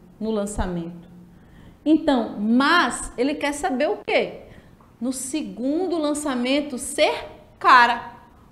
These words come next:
Olha aí o segundo lançamento ser cara. Esse primeiro é coroa, cara,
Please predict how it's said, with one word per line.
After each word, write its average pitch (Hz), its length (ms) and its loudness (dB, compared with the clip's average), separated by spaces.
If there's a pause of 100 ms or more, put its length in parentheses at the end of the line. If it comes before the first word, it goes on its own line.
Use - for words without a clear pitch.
Olha 466 320 2
aí 415 140 6
o 269 60 0
segundo 240 420 -4
lançamento 233 480 -4
ser 214 240 -8
cara. - 420 -2 (340)
Esse 254 300 8
primeiro 214 520 2
é 294 60 2 (300)
coroa, 262 800 6 (540)
cara, 277 480 8